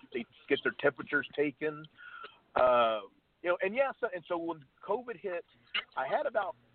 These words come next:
twenty guys in, in that I was training. And yes, some guys were like, "Well, I don't wanna get sick, so I'm not gonna show up." And that,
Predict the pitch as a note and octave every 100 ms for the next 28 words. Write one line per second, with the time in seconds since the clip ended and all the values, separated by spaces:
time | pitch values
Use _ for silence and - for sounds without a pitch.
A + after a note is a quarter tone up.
0 | _ - F#3+ G#3 G3 F3 E3+ E3 D#3 B2+
1 | - - C3 B2+ - _ - C3 B2+ A#2+
2 | C3 B2+ A#2 - C#3+ A2+ A2 _ - _
3 | - C#3+ F#3+ - F#3+ F#3 E3+ E3+ E3 D3+
4 | C#3 C3 A#2+ B2+ B2 C3+ D3 C#3 C3 -
5 | C#3+ - B2+ B2 A#2 - C3+ B2 - E3+